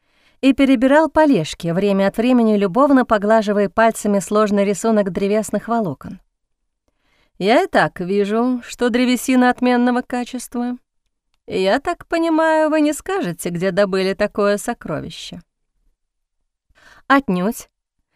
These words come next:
В этом нет никакого секрета. Мой дед был любителем редкостей. Кое-что из его коллекции досталось мне в наследство». «Да, я много о нём слыхивал,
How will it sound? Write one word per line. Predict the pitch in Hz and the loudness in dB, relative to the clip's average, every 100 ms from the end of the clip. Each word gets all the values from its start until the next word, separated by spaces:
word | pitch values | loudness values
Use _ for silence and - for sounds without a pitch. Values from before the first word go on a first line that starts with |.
| _ - | _ -4
В | - | 0
этом | 359 - 285 | 2 4 6
нет | 277 339 | 6 4
никакого | 294 247 208 254 269 | 0 0 0 2 0
секрета. | 262 262 196 160 139 - - _ _ _ _ _ | 0 -4 -4 -4 -6 -12 -18 _ _ _ _ _
Мой | 240 269 269 | 2 4 4
дед | 349 262 | 2 2
был | 240 247 | 2 4
любителем | 240 226 294 285 285 285 | 2 0 0 2 4 4
редкостей. | 208 151 - - - 170 170 _ _ _ _ _ | 2 -2 -8 -12 -10 -12 -12 _ _ _ _ _
Кое-что | 330 339 302 311 294 | 0 0 0 2 2
из | 262 | 4
его | 285 277 | 2 2
коллекции | 294 311 381 - 262 | 2 2 -2 -2 0
досталось | 214 226 277 294 247 226 | 2 0 2 2 2 0
мне | 220 269 | 0 2
в | |
наследство». | 220 170 - 156 143 - 170 185 _ _ _ _ _ _ _ _ _ - | 0 -2 -6 -8 -8 -12 -14 -16 _ _ _ _ _ _ _ _ _ -4
«Да, | 240 247 240 233 226 | 2 4 6 6 4
я | 247 359 | 4 2
много | 381 285 175 170 208 | 4 4 2 2 2
о | 214 | 2
нём | 226 247 | 2 0
слыхивал, | - 262 254 269 262 269 | 0 -2 -2 0 0 -2